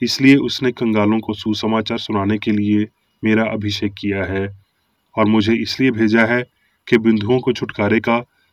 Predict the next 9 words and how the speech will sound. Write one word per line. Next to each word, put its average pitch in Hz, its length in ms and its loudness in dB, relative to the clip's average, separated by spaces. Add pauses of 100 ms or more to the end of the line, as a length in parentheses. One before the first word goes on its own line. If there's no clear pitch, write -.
(120)
और 113 100 2
अंधों 117 280 0
को 131 100 -4
दृष्टि 117 400 -2
पाने 110 260 -2
का 107 160 -4
सुसमाचार 104 720 -4
प्रचार 101 380 -8
करूं 98 420 -10